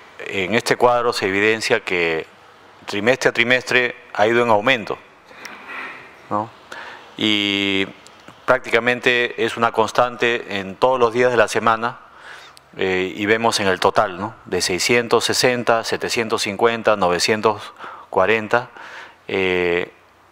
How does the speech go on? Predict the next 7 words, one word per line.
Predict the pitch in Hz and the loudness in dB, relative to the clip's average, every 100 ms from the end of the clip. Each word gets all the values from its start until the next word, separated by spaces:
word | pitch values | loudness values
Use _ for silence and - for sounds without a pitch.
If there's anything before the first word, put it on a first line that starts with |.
| _ _ _ _ - | _ _ _ _ -6
definitivamente | 101 - 101 95 113 117 117 117 120 - - | -4 -2 -2 0 0 0 0 0 0 0 0
es | 113 | 2
algo | 117 117 | 2 2
que | 113 98 92 85 - - - _ _ - | 2 2 2 -2 -6 -18 -20 _ _ 0
debemos | 101 110 123 | 2 4 2
tomar | - 107 113 | 2 2 2
nota, | 127 135 147 143 | 2 2 2 0